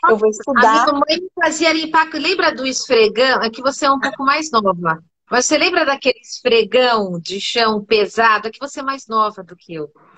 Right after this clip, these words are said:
Speaker 1: Não,
Speaker 2: Você não
Speaker 1: meu já era
Speaker 2: pegou.
Speaker 1: enceradeira. Mas
Speaker 2: É,
Speaker 1: eu
Speaker 2: o
Speaker 1: falava
Speaker 2: seu
Speaker 1: pra
Speaker 2: já
Speaker 1: minha
Speaker 2: era
Speaker 1: mãe.
Speaker 2: enceradeira, né? Eu peguei o antes da enceradeira.
Speaker 1: Antes?
Speaker 2: Antes da empilhadeira.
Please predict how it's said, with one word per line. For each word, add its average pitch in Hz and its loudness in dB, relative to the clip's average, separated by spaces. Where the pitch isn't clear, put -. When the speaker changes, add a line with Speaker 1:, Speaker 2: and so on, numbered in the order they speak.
Speaker 1:
Não, 220 2
Speaker 2:
Você 233 8
não 220 4
Speaker 1:
meu 233 8
já 262 8
era 254 4
Speaker 2:
pegou. 269 0
Speaker 1:
enceradeira. 220 2
Mas 254 4
Speaker 2:
É, 277 2
Speaker 1:
eu 277 6
Speaker 2:
o 302 6
Speaker 1:
falava 285 4
Speaker 2:
seu 311 4
Speaker 1:
pra 302 4
Speaker 2:
já 330 6
Speaker 1:
minha 277 2
Speaker 2:
era 269 2
Speaker 1:
mãe. 254 0
Speaker 2:
enceradeira, 277 2
né? 233 2
Eu 294 2
peguei 339 0
o 294 -6
antes 311 -8
da 277 -2
enceradeira. 208 0
Speaker 1:
Antes? 262 0
Speaker 2:
Antes 339 0
da 240 -4
empilhadeira. 226 0